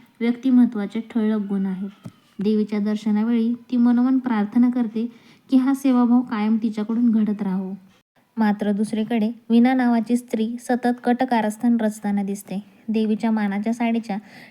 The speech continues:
निवडीमध्ये ती फसवणूक करण्याचा प्रयत्न करते. शेवटी साडी तिच्याच नावावर येते. याचा तिला प्रचंड गर्व होतो. दरम्यान नुपूर घरी येते. ती आपल्या आईची काळजी घेत असते,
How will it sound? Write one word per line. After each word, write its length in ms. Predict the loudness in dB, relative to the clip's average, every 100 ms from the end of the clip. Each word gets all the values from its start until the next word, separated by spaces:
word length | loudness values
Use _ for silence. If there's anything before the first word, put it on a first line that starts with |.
| 2
निवडीमध्ये 520 | 4 6 4 2 0
ती 120 | -2
फसवणूक 480 | -2 -2 0 -2 -2
करण्याचा 420 | -2 -2 -2 -4
प्रयत्न 380 | -4 -4 -4 -6
करते. 360 | -6 -8 -10 -14 -18 _
शेवटी 320 | -6 -4 -2 -2
साडी 340 | -2 0 -2 -4
तिच्याच 280 | -2 -2 0
नावावर 280 | -2 -2 -6
येते. 260 | -8 -8 -10 _ _ _ _
याचा 260 | -2 -2 0 0
तिला 200 | 0 0
प्रचंड 440 | -4 2 4 4
गर्व 300 | 4 0 0
होतो. 360 | -2 -4 -8 -12 -16 -20 _ -2
दरम्यान 400 | 0 2 0 -2 0
नुपूर 340 | 0 2 2
घरी 240 | 4 2
येते. 360 | 0 -4 -8 -10 -10 -2
ती 60 |
आपल्या 300 | -2 0 0
आईची 280 | 0 0 -2
काळजी 360 | -2 -2 0 0
घेत 260 | 0 -2
असते, 380 | -6 -10 -12 -12